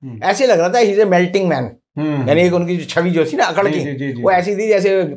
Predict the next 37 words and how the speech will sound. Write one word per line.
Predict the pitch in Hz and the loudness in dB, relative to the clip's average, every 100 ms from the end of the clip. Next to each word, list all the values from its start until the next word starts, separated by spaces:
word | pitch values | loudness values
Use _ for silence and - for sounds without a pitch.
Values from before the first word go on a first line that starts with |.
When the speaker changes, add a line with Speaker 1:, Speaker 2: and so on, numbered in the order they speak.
| 143 | -2
Speaker 2:
आइसक्रीम | 160 156 190 | -2 0 -2
पिघल | 175 165 | 0 0
रही | 165 175 | 2 4
हो, | 160 | 4
Speaker 1:
हाँ, | 123 120 117 | 2 -2 -4
हाँ। | 113 | -4
Speaker 2:
जैसे | 147 165 | 0 2
आप | 180 | 2
सीख | 180 170 165 | 0 -4 0
वाली | 170 | 2
आइसक्रीम | 170 160 170 | 0 0 -4
कभी | 165 170 | -2 -2
Speaker 1:
जी। | 120 | 0
Speaker 2:
खाओ | 151 202 226 | 2 2 -2
तो | - 131 | -10 -4
Speaker 1:
जी, | 151 | -2
Speaker 2:
आधी | 165 | -2
Speaker 1:
जी। | |
Speaker 2:
मुंह | 165 147 | -4 -2
में | 165 | 0
जाएगी, | 165 170 180 | 2 2 4
आधी | 175 175 | 2 2
कपड़ों | 170 151 165 | 0 0 0
पे | 165 | 2
आएगी। | 156 143 | 2 2
Speaker 1:
जी, | 143 | -2
जी। | 117 - 117 | -2 -4 0
Speaker 2:
तो | |
ऐसे | 185 170 175 247 | 2 2 0 0
ही | 240 | 2
योगी | 196 190 | 2 0
जी | 185 190 | 0 0
का | 208 | 0
चेहरा | 190 160 180 | 2 2 2
लग | 170 | 2
रहा | 160 151 | 0 0
था | 165 208 | 0 -2